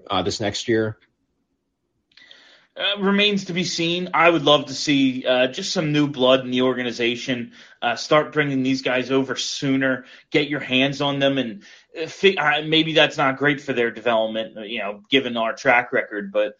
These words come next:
Speaker 2: I would just really like to see, like, find out what you have in players sooner, so you don't wait for three years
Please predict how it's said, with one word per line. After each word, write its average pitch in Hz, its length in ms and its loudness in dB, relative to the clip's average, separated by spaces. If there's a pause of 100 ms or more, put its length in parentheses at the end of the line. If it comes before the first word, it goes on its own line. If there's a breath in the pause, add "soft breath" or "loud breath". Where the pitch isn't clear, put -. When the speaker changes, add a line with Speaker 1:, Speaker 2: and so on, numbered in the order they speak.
(220 soft breath)
Speaker 2:
I 175 140 2
would 180 100 0
just 160 160 -4
really 151 320 0
like 139 220 2
to - 80 -20
see, 131 640 0 (260 soft breath)
like, 143 300 -6
find 226 520 4
out 160 300 6
what 147 200 2
you 147 80 2
have 143 400 2
in 135 160 -2
players 113 520 0
sooner, 113 520 -6 (220 loud breath)
so - 160 -6
you 180 100 2
don't 170 240 0
wait 165 300 2
for 156 120 -8
three 147 360 -2
years 127 600 -2